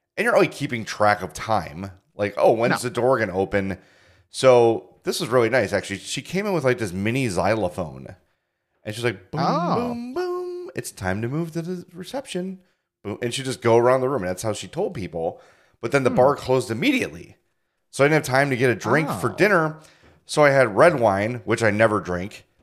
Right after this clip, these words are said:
Speaker 1: a little
Speaker 2: Mm-hmm.
Speaker 1: champagne flute, and a glass of water that got filled once. And that's gotta hold
Speaker 2: Hmm.
Speaker 1: me over till the,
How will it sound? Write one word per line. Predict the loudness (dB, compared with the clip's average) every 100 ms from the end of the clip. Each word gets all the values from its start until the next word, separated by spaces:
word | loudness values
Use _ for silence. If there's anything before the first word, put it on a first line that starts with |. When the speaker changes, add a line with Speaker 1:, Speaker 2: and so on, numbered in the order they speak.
| _
Speaker 1:
a | 0
little | 2 2
Speaker 2:
Mm-hmm. | 2
Speaker 1:
champagne | 2 0 0 -4 -4
flute, | -6 -4 -4 -6 -18 _ _ _
and | 0 2
a | 2
glass | 4 4 4
of | 4
water | 6 6
that | 4
got | 2 0
filled | 0 -2 -2
once. | -2 -2 -2 -6 -8 _ _ _ _ _ _ -6
And | 0
that's | 2 2
gotta | 0
hold | 2 0 0
Speaker 2:
Hmm. |
Speaker 1:
me | 0
over | 0 0
till | 0
the, | 0 -2